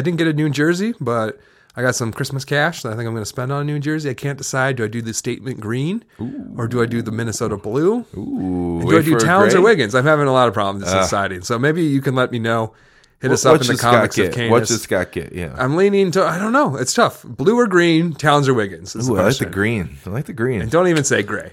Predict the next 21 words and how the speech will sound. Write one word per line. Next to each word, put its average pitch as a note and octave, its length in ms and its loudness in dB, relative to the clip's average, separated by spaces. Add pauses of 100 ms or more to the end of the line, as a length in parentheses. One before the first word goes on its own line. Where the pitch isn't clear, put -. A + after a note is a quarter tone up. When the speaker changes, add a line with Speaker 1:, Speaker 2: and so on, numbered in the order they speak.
Speaker 1:
okay? D3 260 -4
Speaker 2:
Don't - 20 -6
Speaker 1:
Don't C#3 140 6
Speaker 2:
even C3 120 4
Speaker 1:
even B2 40 0
Speaker 2:
say G#2+ 240 2
it. B2 60 0
Speaker 1:
Don't D#3+ 160 6
even B2 160 2
say - 100 -6
it. - 180 -14
Speaker 2:
All A#2 140 -2
right, F2 140 2
I, D#2+ 80 2 (240)
I - 20 8
won't F#2+ 280 2
then. D#2+ 260 -8 (160)
All G2 100 2
right, F2 100 0
moving A2+ 260 2
on. D2 160 -4